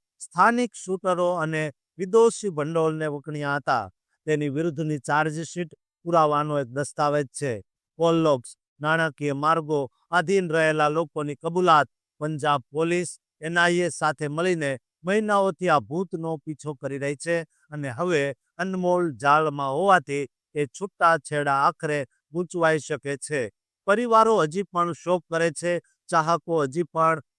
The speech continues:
મીણબત્તીઓ પ્રગટાવે છે, પણ ન્યાય? આજે રાત્રે એ ડગલું નજીક લાગે છે અને તે અહીં ભટકતું નથી. ધનિક અને પ્રખ્યાત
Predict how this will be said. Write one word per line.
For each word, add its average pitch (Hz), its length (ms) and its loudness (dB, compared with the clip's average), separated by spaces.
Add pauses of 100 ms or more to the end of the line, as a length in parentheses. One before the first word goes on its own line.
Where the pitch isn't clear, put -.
મીણબત્તીઓ 170 600 0
પ્રગટાવે 143 600 -2
છે, 135 340 -4 (280)
પણ 135 200 -6
ન્યાય? 151 420 -4 (360)
આજે 170 280 0
રાત્રે 196 480 2 (220)
એ 214 160 4
ડગલું 220 480 -2
નજીક 180 360 -4
લાગે 170 360 2
છે 180 280 -2
અને 165 440 -6
તે 185 220 0
અહીં 160 280 0
ભટકતું 151 560 -8
નથી. 151 420 -6 (320)
ધનિક 214 380 0
અને 175 220 -4
પ્રખ્યાત 180 600 0